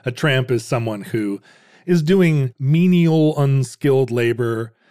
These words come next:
He doesn't have a relation-, I think a, a hobo often would have relationships with foremen across the country, and when he arrived in August, they would recognize him and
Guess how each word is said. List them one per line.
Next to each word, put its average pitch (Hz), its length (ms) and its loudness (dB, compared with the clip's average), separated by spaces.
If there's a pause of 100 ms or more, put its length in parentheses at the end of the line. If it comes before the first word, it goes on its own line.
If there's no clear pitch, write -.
(160)
He 143 100 -4
doesn't 147 280 2
have 123 200 0
a 120 60 2
relation-, 120 420 0
I 135 60 0
think 170 200 -2
a, 127 80 0 (220)
a 117 100 -2
hobo 185 400 2
often 123 360 0
would 117 120 -2
have 110 220 -4
relationships 147 680 0
with 170 160 -2
foremen 165 800 0 (600)
across 127 420 0
the 139 80 -4
country, 170 480 0
and 104 200 -10
when 113 140 -6
he 123 160 -4
arrived 113 540 -2
in 113 520 -6 (280)
August, 123 580 0
they 127 140 2
would 123 160 2
recognize 120 580 -2
him 131 260 0
and 110 280 -6